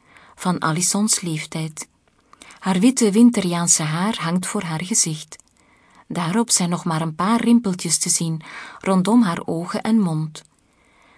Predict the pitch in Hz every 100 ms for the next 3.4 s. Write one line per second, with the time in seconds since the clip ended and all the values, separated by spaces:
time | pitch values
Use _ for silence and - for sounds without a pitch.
0 | - - - 226 277 262 180 - 202 247
1 | 190 170 156 170 196 214 214 - - -
2 | 202 196 226 233 208 - 180 220 220 185
3 | 160 156 156